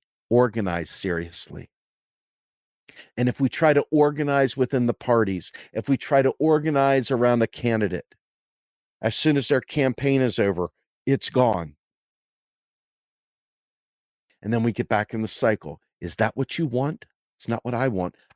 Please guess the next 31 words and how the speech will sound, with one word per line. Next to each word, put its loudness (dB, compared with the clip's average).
I 0
want 2
a -4
consistent -4
thing 0
that -16
kinda 0
rises. 2
I 4
want 4
us -2
growing 2
and -6
steady 2
doing 2
it -2
regardless 2
of 0
the 2
election -2
cycle, -6
because -2
it -2
must 0
become 0
the 4
norm. 4
It 2
must 0
become -2
unacceptable -2